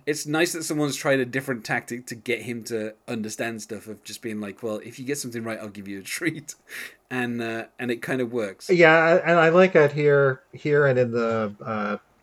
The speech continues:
Speaker 2: later in episode thirteen. He, he's a good actor, made me laugh.
Speaker 1: And it's, it's funny as well because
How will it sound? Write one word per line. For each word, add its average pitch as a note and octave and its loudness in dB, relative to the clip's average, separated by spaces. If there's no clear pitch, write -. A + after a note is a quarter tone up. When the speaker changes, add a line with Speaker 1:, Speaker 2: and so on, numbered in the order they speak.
Speaker 2:
later A#2+ 0
in G#2+ -8
episode A2 -6
thirteen. G2 -10
He, G#2 -10
he's - -14
a - -20
good C#3+ -2
actor, A#2+ 0
made A#2+ 0
me G#2+ -6
laugh. G#2 -6
Speaker 1:
And G#3+ 6
it's, A3+ -2
it's F#3 0
funny A3 0
as F3+ 2
well F#3 6
because E3 0